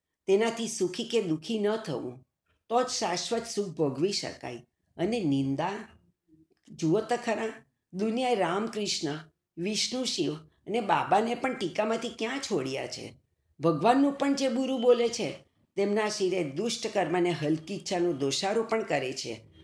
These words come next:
આવા અસભ્ય માણસો જે પ્રભુને પણ પડકારતા અચકારતા નથી,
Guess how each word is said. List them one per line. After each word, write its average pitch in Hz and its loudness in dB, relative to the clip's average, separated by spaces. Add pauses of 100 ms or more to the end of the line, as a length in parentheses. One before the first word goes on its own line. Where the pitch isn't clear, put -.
(220)
આવા 156 4
અસભ્ય 170 2
માણસો 160 0 (400)
જે 226 4
પ્રભુને 196 4
પણ 254 0
પડકારતા 226 4
અચકારતા 208 0
નથી, 220 -4